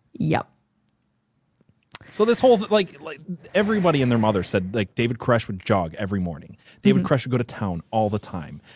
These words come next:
Speaker 2: And the later excuse was, "We had to raid the compound because we were, we believed that he was gonna hold up in there and he was never gonna leave,"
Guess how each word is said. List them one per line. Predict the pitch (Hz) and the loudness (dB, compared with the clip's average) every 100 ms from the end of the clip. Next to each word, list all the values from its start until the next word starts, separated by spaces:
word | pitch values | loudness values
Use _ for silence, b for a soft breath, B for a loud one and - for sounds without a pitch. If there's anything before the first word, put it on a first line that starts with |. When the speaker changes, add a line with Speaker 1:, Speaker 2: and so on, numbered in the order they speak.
| B | B
Speaker 2:
And | 127 139 | -4 -2
the | |
later | 127 143 170 | -2 0 -2
excuse | 151 - 156 147 | -4 -6 -4 -2
was, | 107 | -2
"We | 92 | -2
had | 113 - 143 196 | -6 -2 0 4
to | |
raid | 123 98 | 4 2
the | |
compound | 92 104 95 107 101 | -2 -2 0 0 -2
because | 98 117 98 | 0 -2 0
we | 127 | 2
were, | 220 196 | 2 2
we | 113 190 | 0 -2
believed | 151 110 135 208 101 87 - B B B | 0 0 0 0 0 -4 -10 B B B
that | 113 | -4
he | 139 | 0
was | 143 | 0
gonna | 120 98 | 0 -4
hold | - 147 147 | 2 2 4
up | 127 | 0
in | 107 | 0
there | 107 | 0
and | 101 | -2
he | |
was | 87 | -4
never | 95 120 156 160 | -2 0 0 0
gonna | 143 123 | 0 0
leave," | 104 98 98 92 | 0 -2 -2 -6